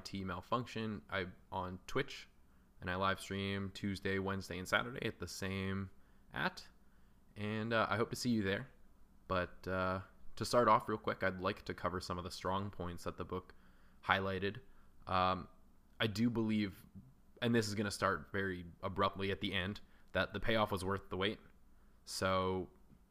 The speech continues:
uh, one of the weak points that I follow up with as well is that it starts slow, and it's going to work and build and build, but for a psychological thriller, I very much believe that that is entirely worth the wait and that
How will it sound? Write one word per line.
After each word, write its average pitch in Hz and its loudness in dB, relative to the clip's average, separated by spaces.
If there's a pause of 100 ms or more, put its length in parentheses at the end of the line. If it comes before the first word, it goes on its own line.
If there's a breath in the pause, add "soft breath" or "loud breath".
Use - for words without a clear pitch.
(460)
uh, 104 0 (180)
one 107 0
of 101 -2
the 107 2
weak 101 -4
points 98 -4
that 92 0
I 95 -4
follow 98 0
up 92 -2
with 92 -4
as 92 -4
well 98 2
is 92 -6
that 101 0
it - -12
starts - 0
slow, 95 -2 (520 loud breath)
and 92 -6
it's 92 -8
going 104 -2
to 98 0
work 95 0
and 92 -4
build 98 0
and 85 -10
build, 101 0
but - -4
for 98 0
a - -6
psychological 92 -2 (100)
thriller, 117 4 (1160 loud breath)
I 107 4
very 107 4
much 104 0
believe 101 -2
that 82 -2
that 98 4
is 95 -4
entirely 104 2
worth 101 0
the 101 0
wait 95 2
and 95 -2
that 90 -2